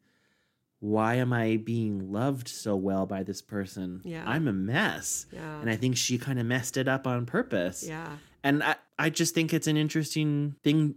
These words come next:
Speaker 1: it could have been to explore with her, the idea of, "Oh, the perfect person loves me in a really healthy way.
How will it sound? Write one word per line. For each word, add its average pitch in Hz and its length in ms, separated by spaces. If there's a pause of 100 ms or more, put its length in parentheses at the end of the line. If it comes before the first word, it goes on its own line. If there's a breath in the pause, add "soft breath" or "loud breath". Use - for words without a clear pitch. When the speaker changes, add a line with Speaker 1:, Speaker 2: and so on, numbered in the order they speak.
(140)
Speaker 1:
it 131 140
could 190 260
have 95 200
been 95 360
to 131 120
explore 123 480
with 113 220
her, 120 460 (300 soft breath)
the 139 100
idea 123 380
of, 120 160
"Oh, 170 160
the 123 100
perfect 143 440
person 127 440
loves 117 300
me 110 300 (260)
in 110 100
a 104 60
really 117 260
healthy 107 420
way. 73 420